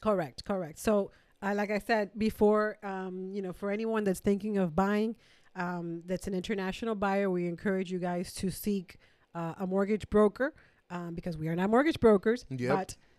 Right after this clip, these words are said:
Speaker 1: you know, um, we definitely, you know, if you have any questions or if you want us to connect you with a mortgage broker that is specializes in these types of programs, Antonio and I will be more than happy
Speaker 2: Absolutely,
Speaker 1: to connect you.
Speaker 2: absolutely. We know a few that, um, have these programs,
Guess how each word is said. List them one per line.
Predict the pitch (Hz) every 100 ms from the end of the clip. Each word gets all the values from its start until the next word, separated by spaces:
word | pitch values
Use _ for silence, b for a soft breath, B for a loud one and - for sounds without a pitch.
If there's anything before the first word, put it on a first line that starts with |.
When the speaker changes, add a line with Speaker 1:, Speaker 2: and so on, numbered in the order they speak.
| b
Speaker 1:
you | 208 208
know, | 190 175 175 190
um, | 185 180 185
we | 190
definitely, | 233 233 262 247
you | 233
know, | 208
if | 196 202
you | 214
have | 226 220
any | 220
questions | 185 214 220 240 190
or | 185
if |
you | 196
want | 202 202
us | 196
to | 208
connect | 196 220 262 -
you | 214 180
with | 165 175
a | 165
mortgage | 165 160 160 -
broker | 180 175 180
that | 165 160
is | - - _ -
specializes | - 214 226 226 180 175 175
in | 170
these | 175
types | - 175 -
of | 175
programs, | 180 165 180 180 B B B
Antonio | 226 220 226 233 226
and | 214
I | 214
will | 196
be | 196
more | 202 208
than | 196
happy | 180 175 147
Speaker 2:
Absolutely, | 151 - 123 117 117 196
Speaker 1:
to |
connect | 202 202 190 123
you. | 151
Speaker 2:
absolutely. | 113 110 120
We | 127 160
know | 165 151
a |
few | 131 135 143 156 151
that, | 131 123 120
um, | 120 117 113
have | 127 135 127
these | 139 135 -
programs, | 131 139 135 147 147